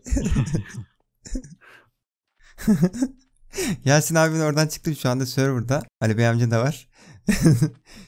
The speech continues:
Speaker 2: Bir şey yazmayayım da anlamasın. Onun oraya gidiyorum. Kalbim yine küt küt atıyor. Bakalım nasıl bir tepkisi olacak. Umarım o da kayıtlıdır da onun videosunda da tepkiyi görürüz. Ee, önüm direkt onun havalimanı.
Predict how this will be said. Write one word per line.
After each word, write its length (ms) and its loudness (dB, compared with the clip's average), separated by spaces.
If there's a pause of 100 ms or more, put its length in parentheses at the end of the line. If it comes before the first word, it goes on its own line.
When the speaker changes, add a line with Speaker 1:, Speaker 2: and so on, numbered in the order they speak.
(120)
Speaker 2:
Bir 60 -4
şey 160 4
yazmayayım 320 0
da 80 -2
anlamasın. 480 0
Onun 240 0
oraya 220 4
gidiyorum. 380 0 (140)
Kalbim 360 0
yine 180 0
küt 200 -10
küt 240 -6
atıyor. 440 -2 (340)
Bakalım 340 0
nasıl 280 -4
bir 180 -2
tepkisi 340 -6
olacak. 400 -4 (300)
Umarım 280 2
o 100 0
da 100 2
kayıtlıdır 540 -2
da 220 -4 (180)
onun 260 2
videosunda 380 -4
da 120 -4
tepkiyi 360 -4
görürüz. 540 -2 (380)
Ee, 300 -4
önüm 300 0
direkt 300 0
onun 180 0
havalimanı. 640 0